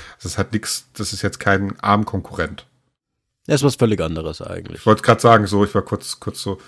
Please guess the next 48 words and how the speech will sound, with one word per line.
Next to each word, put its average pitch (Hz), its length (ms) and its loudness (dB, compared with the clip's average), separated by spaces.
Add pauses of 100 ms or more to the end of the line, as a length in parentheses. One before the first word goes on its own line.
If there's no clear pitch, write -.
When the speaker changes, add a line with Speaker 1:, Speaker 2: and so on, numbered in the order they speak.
(260)
Speaker 1:
Moment, 90 220 -4
F 87 160 -12
P - 120 -14
G 85 120 -6
A. 92 100 0
Das 113 140 4
sind, 110 140 -2
das - 240 -14
sind 117 120 2
dann 127 140 6
immer 123 160 6
so 113 100 0
die 110 100 -2
Berichte, 117 400 2
die, 110 300 0
die - 140 -10
du 110 60 4
dann 104 120 6
auf - 160 0
Heise 117 260 6
siehst 117 320 -2
oder 98 140 4
anderen 104 260 0
Bastelseiten. 104 680 2
Ja, 113 280 6 (320)
mit 104 120 -4
F 123 200 -2
P 113 100 -6
G 104 140 2
A 104 160 4
bla 95 200 0
blub 160 260 0
ist 151 140 -4
jetzt 135 180 0
veröffentlicht, 131 580 0
damit 101 220 -2
kann 98 140 -4
man 92 100 -4
dies 90 180 -8
und 90 140 -4
das 135 180 2
machen 117 360 0
und 98 260 -6 (640)
keine 98 240 -2
Ahnung. 82 240 -2
Und 98 120 -6
ich 98 140 -8
so, 92 260 -4